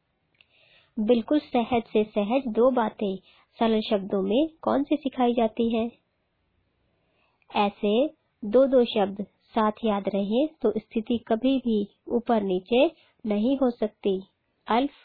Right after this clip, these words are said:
और बादशाही याद रहे तो कभी स्थिति ऊपर नीचे नहीं होगी। दो शब्दों की ही बात है। कोई अनजान बच्चे को भी अल्फ और बे याद करने के लिए कहो तो भूलेगा?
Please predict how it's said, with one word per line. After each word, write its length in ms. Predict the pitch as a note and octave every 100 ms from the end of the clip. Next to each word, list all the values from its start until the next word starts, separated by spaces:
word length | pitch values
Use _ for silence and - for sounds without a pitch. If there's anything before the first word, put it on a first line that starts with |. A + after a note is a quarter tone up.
| - G#3
और 120 | G3+
बादशाही 680 | G3+ G3 - G#3 G3+ A3 G#3
याद 220 | G3 G3
रहे 360 | F#3+ F#3+ A#3 E4 - - _ -
तो 80 | G#3+
कभी 420 | - G#3+ A3 G#3
स्थिति 500 | - A3 - C4+ F4+
ऊपर 300 | G#3 - G#3+
नीचे 360 | G3+ F#3 - C4+
नहीं 380 | A#3+ G#3 G#3+ B3+
होगी। 440 | A3+ F#3+ G3 F#3 _ _ _ _ _ _ -
दो 180 | A3 C4+
शब्दों 360 | C4+ B3 A3 G#3+
की 200 | - G3
ही 140 | G3
बात 280 | G3+ A3+ C4+ -
है। 180 | A#3 A#3+ _ _ _ _ _ _ _ _ _ -
कोई 180 | B3+ C4
अनजान 480 | A#3+ G#3+ G#3+ A3 A3+
बच्चे 300 | A3 - A3+
को 180 | G#3
भी 160 | G#3 B3+
अल्फ 340 | - A#3+ A#3
और 160 | A3 G#3
बे 140 | G3+
याद 360 | G#3+ C4 A#3+ A3
करने 320 | - G#3+ G#3
के 140 | G#3 G#3+
लिए 180 | G#3+
कहो 440 | G#3+ G#3+ G3+ G3 B3+
तो 180 | - A3
भूलेगा? 600 | G#3 G3 B3+ E4+ C4+